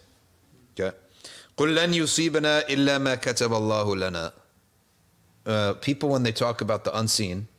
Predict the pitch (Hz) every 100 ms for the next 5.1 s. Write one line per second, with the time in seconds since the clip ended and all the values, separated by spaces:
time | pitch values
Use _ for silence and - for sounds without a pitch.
0 | _ _ _ _ _ 92 107 117 107 95
1 | 107 117 113 117 107 95 104 98 90 92
2 | 82 - - _ _ _ _ _ _ -
3 | 98 98 98 - - 110 104 101 98 90
4 | 101 104 98 - 95 92 98 90 92 87